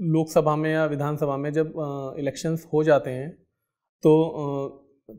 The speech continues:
चुनाव आयोग एक लिस्ट तैयार करके देता है कि हमने इतने लोग, अ, चुने हैं एमपीएस के लिए,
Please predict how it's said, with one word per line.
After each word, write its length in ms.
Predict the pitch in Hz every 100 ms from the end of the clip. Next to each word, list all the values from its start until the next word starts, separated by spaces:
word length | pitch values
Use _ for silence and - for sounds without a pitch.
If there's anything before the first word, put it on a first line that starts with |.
| -
चुनाव 280 | 156 151
आयोग 320 | 156 156 160 165
एक 120 | 160
लिस्ट 220 | 151 156
तैयार 280 | 147 147 147
करके 220 | 147 143
देता 300 | 139 135 139
है 120 | 135
कि 100 | 143
हमने 380 | 151 139 147 147
इतने 220 | 135 147
लोग, 280 | 143 135 139
अ, 460 | 143 143 135 131 131
चुने 220 | 143 139
हैं 380 | 139 131 156 131
एमपीएस 320 | 131 139 135
के 120 | 147
लिए, 260 | 127 123